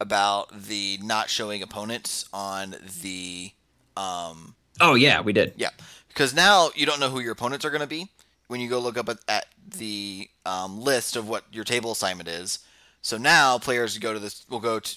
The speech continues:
Speaker 1: now the players would go to the feature match area, go, "Oh, I'm playing you." We can just I D into the top eight.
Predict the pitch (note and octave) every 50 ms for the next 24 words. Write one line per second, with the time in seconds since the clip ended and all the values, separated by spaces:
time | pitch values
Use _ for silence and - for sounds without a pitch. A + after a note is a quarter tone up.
0 | - - C#3 D3+ D#3 D3 - D3+ C#3 C3 A#2+ A#2 A#2 A2 B2+ A#2 A2+ G#2 G2 D3+
1 | D3+ C#3+ C#3 B2 A2 A#2 A#2 A2+ G#2+ G#2 G2+ G2+ - _ - - - - _ _
2 | - A#2 A2 A2+ A2+ E3+ G3 F#3 D3+ C3+ C3 B2 - - C3 A#2+ A2+ A2+ A#2+ C#3+
3 | F3 F#3+ D#3+ A2+ G#2 G2+ G2+ - - _ _ _ _ - C3 C3+ C#3 C3+ C3 B2
4 | - E2 G#2+ A2 A2+ A2+ B2 B2 A#2 G#2+ G#2 G2 F2 G#2+ G#2 G#2 G#2 G#2 - G2
5 | F2 - - F#2+ C#2 G1+ -